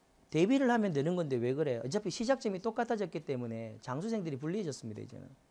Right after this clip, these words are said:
안 그래? 그리고 수능을 쳐봤던 학생들은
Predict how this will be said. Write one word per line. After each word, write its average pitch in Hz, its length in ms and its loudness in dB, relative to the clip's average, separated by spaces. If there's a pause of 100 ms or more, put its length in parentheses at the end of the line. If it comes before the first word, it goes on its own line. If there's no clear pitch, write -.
(580)
안 123 140 -4
그래? 170 220 2 (340)
그리고 151 160 2
수능을 226 340 4
쳐봤던 185 400 -2
학생들은 160 480 -2